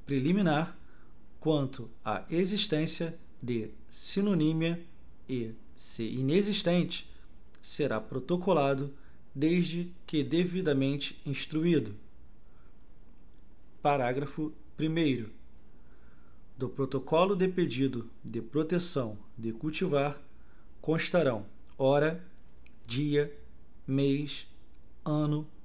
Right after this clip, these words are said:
e número de apresentação do pedido, nome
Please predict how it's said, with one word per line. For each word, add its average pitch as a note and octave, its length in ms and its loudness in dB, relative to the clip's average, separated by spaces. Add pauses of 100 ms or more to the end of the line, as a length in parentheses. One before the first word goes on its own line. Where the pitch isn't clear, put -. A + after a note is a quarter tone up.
(460)
e C3+ 120 2
número G3 480 6
de D3 260 0
apresentação F3+ 880 2
do D3+ 100 2
pedido, D3 560 0 (720)
nome D#3 480 2